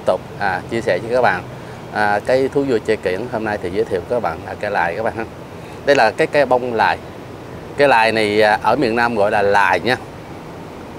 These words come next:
Lài. <laughs> Ở miền Bắc á, thì, à, các bạn gọi là cái bông hoa nhài.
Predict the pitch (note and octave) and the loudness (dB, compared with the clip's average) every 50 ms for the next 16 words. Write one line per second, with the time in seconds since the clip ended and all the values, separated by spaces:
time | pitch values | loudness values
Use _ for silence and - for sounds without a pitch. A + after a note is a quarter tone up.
0 | - - - - - - G#2 A#2 A2+ A2 G#2 F#2+ F2 E2 - - - - - - | -14 -14 -14 -14 -2 2 4 4 4 4 4 2 0 -2 -6 -10 -10 -6 -4 -4
1 | - - - F2+ - - - - - - - - F#2 A#2 C#3+ C#3+ A2+ G2+ A2+ D3 | -2 -2 -4 -6 -6 -8 -12 -14 -14 -14 -4 0 0 2 4 2 2 2 2 2
2 | - - - D#3 D3+ D3+ C3+ G#2+ G2 G2 G2 F#2 F#2 F#2 F#2 F#2+ G2 - D3 - | 2 4 4 2 4 4 4 4 4 4 4 4 4 2 0 -2 -2 -4 -4 -2
3 | - F#3+ A#2 E2+ F#2+ G#2+ G2+ F2+ F2+ G2+ G2+ F#2+ F#2 - A#2+ A2+ A#2 A#2+ A#2 G#2+ | 0 0 0 -2 -2 -2 0 0 0 0 -2 -2 -4 -4 -6 -4 -4 -4 0 2
4 | A#2+ A2+ A2+ A2 G#2+ G#2+ G#2 G2+ F2+ E2+ E2 | 2 2 2 0 -2 -2 -2 -2 -2 -2 -4